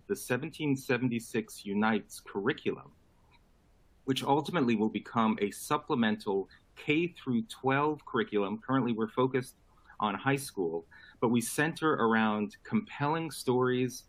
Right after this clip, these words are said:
of Black Americans' incredible achievements against the odds, as well as character-based lessons like resiliency,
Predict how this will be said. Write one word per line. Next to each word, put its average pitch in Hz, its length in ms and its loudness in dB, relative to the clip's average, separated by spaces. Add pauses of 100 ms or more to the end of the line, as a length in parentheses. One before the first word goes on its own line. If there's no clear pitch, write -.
(340)
of - 200 -8
Black 123 280 2
Americans' 120 600 2
incredible 147 640 2
achievements 131 800 2
against 123 480 0
the 123 100 4
odds, 110 520 0 (360)
as 123 160 -2
well 160 160 2
as 139 140 0
character-based 104 1080 0
lessons 95 480 -6
like 87 220 -6
resiliency, 98 1080 0